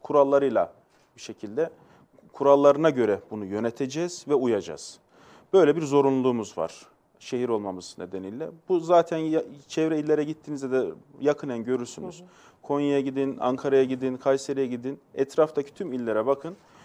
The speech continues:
Speaker 1: Ülkemizdeki araç sayısı her geçen gün artıyor. Aksaray da bundan bir payını alıyor. Tabii biz bu trafik, trafiğe ilişkin düzenlemeleri düşünürken, bunlara ilişkin hizmetleri planlarken bir yandan da, e, şehrimizde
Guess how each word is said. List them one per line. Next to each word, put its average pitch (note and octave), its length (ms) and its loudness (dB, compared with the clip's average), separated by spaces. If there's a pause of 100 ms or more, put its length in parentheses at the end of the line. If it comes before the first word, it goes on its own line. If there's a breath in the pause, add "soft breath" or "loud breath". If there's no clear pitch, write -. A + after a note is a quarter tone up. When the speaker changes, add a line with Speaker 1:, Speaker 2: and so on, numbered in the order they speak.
(140 soft breath)
Speaker 1:
Ülkemizdeki C#3 640 -4
araç D#3 200 4
sayısı A#2+ 360 -2
her E3 100 2
geçen A2 300 -6
gün G2+ 160 -10
artıyor. C#3+ 680 -2 (200)
Aksaray B2 360 -2
da A#2+ 100 -4
bundan A2 260 -6
bir A2+ 60 -8
payını B2 360 -4
alıyor. E2 340 -6 (1080 soft breath)
Tabii A3 280 4
biz F#3+ 240 -8
bu G#3 300 2
trafik, G3 320 0 (300)
trafiğe F#3 320 4
ilişkin F3 260 2
düzenlemeleri D#3+ 680 4
düşünürken, C3+ 680 -4
bunlara D#3+ 300 0
ilişkin D3 360 -4
hizmetleri D3+ 480 -6
planlarken E3+ 680 0 (140)
bir F#3 120 -4
yandan A#2 400 -2
da, E3+ 220 -8 (460 soft breath)
e, B2 480 -2
şehrimizde D3 720 -4